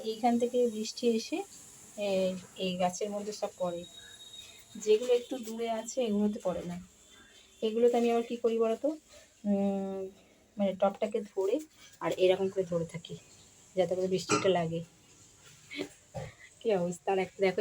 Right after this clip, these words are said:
এখানে নয়নতারা গাছ হয়েছে, দেখেছো? কত বড় না? প্রতিদিন অনেক ফুল হয় জানো তো। এটা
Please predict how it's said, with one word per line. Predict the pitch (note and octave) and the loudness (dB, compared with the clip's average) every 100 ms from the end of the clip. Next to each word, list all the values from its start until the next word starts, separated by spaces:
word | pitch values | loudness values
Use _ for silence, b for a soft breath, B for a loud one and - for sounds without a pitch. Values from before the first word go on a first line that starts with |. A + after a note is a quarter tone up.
| F#3+ | 2
এখানে | F3 F#3 | 2 2
নয়নতারা | F3+ D#3+ E3 F3 E3+ | 2 2 2 2 2
গাছ | D3+ - | -2 0
হয়েছে, | E3+ F#3 | 0 0
দেখেছো? | A3 A3 F#3 E3 - - B B B B - | -4 -4 -6 -10 -16 -20 B B B B 2
কত | G#3+ A3+ | 4 8
বড় | F#3+ F#3+ | 10 8
না? | G#3 C4+ - - - - | 6 0 -14 -20 -20 -2
প্রতিদিন | G3 A3+ B3 C4+ | 2 4 4 4
অনেক | G#3+ C4 | 2 0
ফুল | D4 C#4+ | 4 4
হয় | A#3 F#3 E3 | 4 2 0
জানো | G#3+ C#4+ - | 2 0 0
তো। | F3+ - B B B | -8 -12 B B B
এটা | - G#3 | -2 0